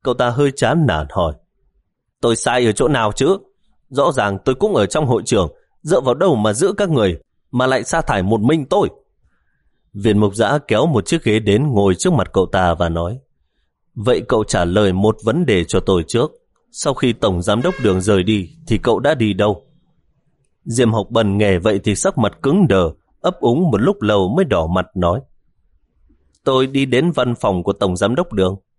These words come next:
Viên Mục Dã hỏi, "Vậy cậu đã nói với anh ta điều gì?" Diêm Học Bần đáp, "Tôi,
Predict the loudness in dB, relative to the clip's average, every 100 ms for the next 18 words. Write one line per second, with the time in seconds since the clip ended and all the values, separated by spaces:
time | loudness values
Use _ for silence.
0 | _ _ _ _ _ _ _ -4 0 2
1 | 2 0 -2 -2 0 -2 -4 _ _ _
2 | _ _ _ -4 -2 0 -2 0 0 2
3 | 0 0 0 0 0 0 0 0 -4 -6
4 | -10 -12 -16 _ _ _ _ _ _ _
5 | _ _ 0 0 2 -2 -2 -2 0 -2
6 | -4 -6 -20 _ _ _ _ _ _ _
7 | _ 0 2 2 -2